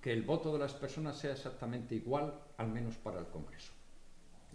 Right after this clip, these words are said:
decir, que unos votos no valgan el triple que otros. Y eso me parece, como principio, además, esencialmente democrático. El Parlamento, en mi concepción al menos, debe ser lo más repres-,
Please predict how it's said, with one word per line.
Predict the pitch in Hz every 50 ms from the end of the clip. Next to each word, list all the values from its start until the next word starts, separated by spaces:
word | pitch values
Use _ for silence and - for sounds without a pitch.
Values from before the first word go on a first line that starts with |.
| 95 -
decir, | 117 -
que | - 101 98 - - - - -
unos | 131 147 151 143 -
votos | 143 147 139 - 147 127
no | 135 135
valgan | 135 147 156 151 151 143 131
el | 117 107 - -
triple | - 131 127 - 123 113 113
que | - 92
otros. | 80 78 - - - - - - -
Y | 131 143
eso | - 156
me | 147 135
parece, | 127 127 123 139 135 - 160 147 - - - - - - - - - - - -
como | - 120 120 107 -
principio, | 123 113 - - - - - - 143
además, | 113 113 113 120 135 143 - - - - - -
esencialmente | - - 110 98 - 127 117 110 113 113 110 - 110
democrático. | 92 92 87 82 78 - 80 78 - - - - - - -
El | 117 113
Parlamento, | 117 123 110 107 120 123 143 151 143 - 151 143 139 - -
en | 98 98 98
mi | 95
concepción | - 98 95 - 104 90 - - 139 123
al | 117 113
menos, | 117 127 135 131 110 -
debe | 127 110 110
ser | 110 - 110 - -
lo | 110 117 117
más | 120 139 165
repres-, | 170 160 - - 127 117